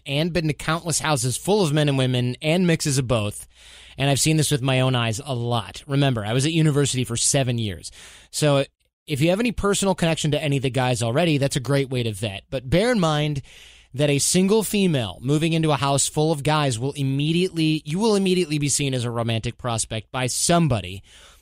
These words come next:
One of the attraction factors, one of these attraction switches that we talk about on the show, or at least in the past, is accessibility.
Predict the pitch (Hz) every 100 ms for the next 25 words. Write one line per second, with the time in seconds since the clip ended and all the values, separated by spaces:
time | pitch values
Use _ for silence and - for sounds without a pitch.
0 | _ _ 127 147 190 175 180 143 170 151
1 | - 143 147 139 139 135 110 131 120 110
2 | - 127 120 - 110 - 143 143 127 107
3 | 113 110 123 113 110 110 104 101 101 120
4 | 110 104 104 110 117 117 113 101 123 110
5 | - - 131 120 - - 135 123 127 110
6 | 110 107 92 85